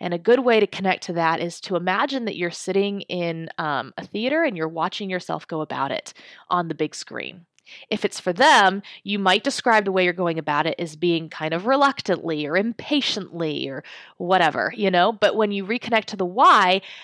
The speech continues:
how would you be doing this activity? How would you describe yourself going about it?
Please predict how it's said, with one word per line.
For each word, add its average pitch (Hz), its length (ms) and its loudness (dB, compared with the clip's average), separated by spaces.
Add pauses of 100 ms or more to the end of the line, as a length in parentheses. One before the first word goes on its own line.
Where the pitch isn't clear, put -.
(120)
how 254 460 2
would 269 220 0
you 214 280 -4
be 202 240 -6
doing 196 480 -2
this 165 200 -6
activity? 160 640 -6
How 220 460 -2
would 226 300 -4
you 208 180 -4
describe 175 640 0
yourself 156 500 -4
going 151 280 -10
about - 320 -6
it? - 280 -8